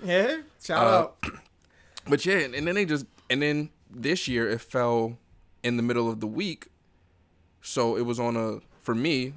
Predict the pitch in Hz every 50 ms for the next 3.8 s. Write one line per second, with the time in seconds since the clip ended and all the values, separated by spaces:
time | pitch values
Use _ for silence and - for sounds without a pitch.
0 | - _ _ - 110 117 117 120 123 101 117 123 113 110 113 113 107 104 107 123
1 | 190 202 151 143 120 117 113 113 92 - - - _ _ _ _ _ - - 123
2 | 117 117 107 113 113 - _ _ _ _ _ _ - - - - - 240 202 135
3 | 120 135 135 123 - 120 110 107 - 117 101 104 - 101 101 90